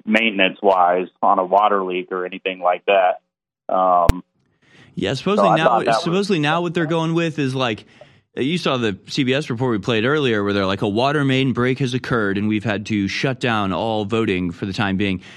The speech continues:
Speaker 2: And now it's like, "Oh, actually, it was just, like, a, a, a little drip. There was, like, a, somebody left a faucet on, like, just a little, little, a little drip, and, and we, we cleaned it up with a mop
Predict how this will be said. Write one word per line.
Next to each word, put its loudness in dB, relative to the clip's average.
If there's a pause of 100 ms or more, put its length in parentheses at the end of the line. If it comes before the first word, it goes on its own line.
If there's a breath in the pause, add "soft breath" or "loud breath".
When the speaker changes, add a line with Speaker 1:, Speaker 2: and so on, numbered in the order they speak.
(320 loud breath)
Speaker 2:
And 0
now 0
it's -4
like, 0
"Oh, 0
actually, -2
it 0
was -2
just, -4
like, -4
a, -2 (200)
a, -2
a -4
little -2
drip. -2
There -2
was, -4
like, -4
a, -2
somebody -6
left -4
a -6
faucet -6
on, -4
like, -6
just -16
a -6
little, -4 (420 soft breath)
little, -4
a -6
little -2
drip, -4
and, 0
and -2
we, -2
we -2
cleaned -2
it -2
up -2
with -6
a -2
mop -4